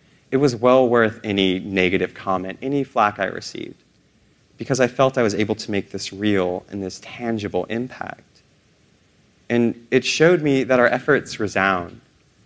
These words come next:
that we can alter the lives that we encounter for the good, and they in turn can take that momentum and push it even further.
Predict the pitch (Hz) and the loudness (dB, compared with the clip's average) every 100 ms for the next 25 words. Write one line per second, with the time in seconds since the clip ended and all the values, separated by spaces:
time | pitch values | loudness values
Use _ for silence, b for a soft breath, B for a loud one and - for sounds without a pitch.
0 | _ - 107 113 160 170 151 117 135 139 | _ -6 -2 2 4 4 2 2 2 2
1 | 147 113 104 - _ - 113 139 156 - | 4 6 4 -4 _ 0 2 4 2 -2
2 | 113 123 117 113 147 160 113 - 156 170 | -2 0 0 -2 -2 0 -2 -2 0 2
3 | 131 160 117 85 - _ b b b - | 6 6 6 0 -8 _ b b b -4
4 | 127 147 165 156 135 123 120 107 110 104 | 2 6 6 4 2 2 0 -2 -2 0
5 | 101 98 92 90 - 90 92 - 110 104 | -2 -2 -4 -6 -6 -10 -10 -12 -10 -8
6 | 127 120 107 95 90 - 95 - 95 | -6 -4 -2 -2 -6 -8 -8 -8 -12